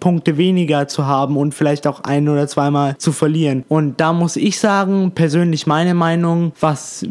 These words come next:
das jetzt angeht, würde ich sagen, mir wäre lieber unattraktiven Fußball zu spielen und zu gewinnen, aber ich, das liegt natürlich an der Vereinsführung beim B V B. Was auch noch gegen eine Verlängerung von Peter Stöger spricht,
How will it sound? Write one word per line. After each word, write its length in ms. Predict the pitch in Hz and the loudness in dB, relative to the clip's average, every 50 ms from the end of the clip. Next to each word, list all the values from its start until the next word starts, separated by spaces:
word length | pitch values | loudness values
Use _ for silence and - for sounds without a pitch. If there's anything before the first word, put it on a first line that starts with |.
| - - - 143 139 | -10 -12 -14 -8 -2
das 300 | - 170 170 165 - - | 0 2 2 0 -2 0
jetzt 220 | - 160 135 - - | 0 0 0 0 -2
angeht, 460 | 135 165 170 165 156 165 165 139 - | 0 0 0 2 0 0 -2 0 0
würde 160 | 147 143 139 | 0 0 0
ich 220 | 139 147 185 - - | 0 0 -2 -2 -2
sagen, 420 | - 170 156 156 160 160 165 160 | 0 0 2 2 0 0 0 0
mir 240 | 160 165 170 180 147 | 2 2 2 2 2
wäre 240 | 156 165 156 139 151 | 2 0 2 2 0
lieber 560 | 151 143 156 156 135 147 143 139 131 131 131 - | 0 0 0 0 0 2 2 2 0 0 -2 0
unattraktiven 800 | 165 190 190 175 170 180 - - 175 170 - - 185 165 160 151 | 2 2 2 2 0 0 0 -2 -2 -2 0 -2 0 0 0 0
Fußball 360 | 143 180 175 - - 170 160 | 0 0 0 0 0 0 0
zu 120 | - 170 147 | 0 -2 -4
spielen 440 | - - - 170 175 170 170 165 | -2 0 0 0 2 2 0 0
und 380 | - - 135 139 135 - - - | -2 0 -2 -2 -2 -2 -6 -6
zu 100 | - 139 | -4 -4
gewinnen, 400 | 127 131 127 156 175 190 196 175 | -2 0 0 2 2 2 0 0
aber 420 | - 120 147 139 143 139 139 139 - | 0 0 0 0 2 0 0 -2 -4
ich, 240 | 165 151 - - 156 | -6 -6 -6 -6 -4
das 240 | - 160 156 135 - | -2 -2 -2 0 0
liegt 220 | - 175 170 - - | 0 0 0 0 0
natürlich 520 | 147 135 - - 165 160 165 160 147 - | -2 0 2 2 2 2 2 0 -2 -2
an 120 | 113 139 | 0 0
der 80 | 135 131 | 0 0
Vereinsführung 640 | 131 - 95 127 151 156 - - - 139 131 135 131 | -2 -2 0 0 0 -2 -2 -2 -2 0 0 0 0
beim 180 | 131 127 127 | 0 -2 0
B 140 | 123 135 135 | 0 -2 -2
V 220 | 139 - 139 135 - | -2 0 0 0 0
B. 260 | - 147 160 190 220 - - - - - | 2 0 0 0 -2 -4 -6 -10 -4 -2
Was 320 | 175 180 - - - 190 - - | 0 0 -2 -4 -8 -8 -4 0
auch 200 | 156 190 247 226 | 0 0 2 2
noch 320 | 240 220 196 185 - - - | 0 0 0 0 -2 -4 -4
gegen 320 | - 170 170 170 170 151 | 0 2 2 2 2 0
eine 220 | 101 135 160 160 151 | 0 0 0 0 0
Verlängerung 640 | - - 156 156 160 165 165 165 143 147 160 156 | 0 0 0 2 2 0 0 0 0 0 -2 -2
von 220 | - - 160 151 147 | -2 -2 -2 -2 -2
Peter 360 | - 151 160 - 156 147 139 | -2 -4 -2 0 0 0 0
Stöger 640 | - - - - 165 170 175 147 151 143 139 139 - - - | -2 -4 -2 0 0 0 2 0 0 0 0 -2 -4 -4 -6
spricht, 580 | 151 - - - - 170 202 190 - - - | -6 -6 -4 -2 0 0 0 0 -4 -8 -12